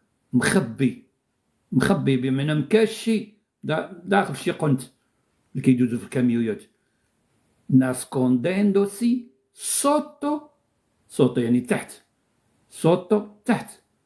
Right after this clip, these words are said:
ماذا؟ Un grosso camion. Un grosso يعني كبير. كاميون يعني جيت حارك تحت واحد الكاميون. غير ما نوصل ولا نتخنق.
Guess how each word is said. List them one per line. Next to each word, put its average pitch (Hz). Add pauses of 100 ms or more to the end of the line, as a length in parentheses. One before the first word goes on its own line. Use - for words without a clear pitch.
(100)
ماذا؟ 110 (280)
Un 104
grosso 180 (300)
camion. 107 (640)
Un 98
grosso 156
يعني 98
كبير. 185 (340)
كاميون 113 (140)
يعني 120
جيت 165 (400)
حارك - (600)
تحت -
واحد 113
الكاميون. 101 (840)
غير 139
ما 127
نوصل - (760)
ولا 131
نتخنق. -